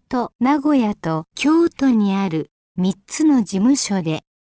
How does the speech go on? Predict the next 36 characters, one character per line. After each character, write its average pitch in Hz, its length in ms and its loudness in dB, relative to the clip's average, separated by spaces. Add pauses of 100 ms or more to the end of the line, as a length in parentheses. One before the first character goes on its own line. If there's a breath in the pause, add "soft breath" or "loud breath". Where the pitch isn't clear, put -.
(180)
五 190 220 0
人 277 380 4
の 185 160 0
社 247 280 -2
員 233 360 4
を 170 220 -2
長 311 360 2
く - 140 -8
働 220 500 -4
か 285 180 -4
せ 233 200 -4
た 220 160 -6
こ 196 180 -6
と 180 220 -2
が 151 220 -2 (300)
法 262 280 2
律 277 300 0
に 214 260 4
違 170 40 -2
反 269 340 2
し - 140 -6
て 269 180 0
い 269 140 4
る 269 160 0
可 208 180 -2
能 214 220 4
性 202 360 -2
が 196 220 -2
あ 190 60 0
り 190 160 0
ま 190 180 -2
し - 160 -14
た。 156 180 -10 (1080)
残 269 360 4
業 254 300 2
は 214 200 -2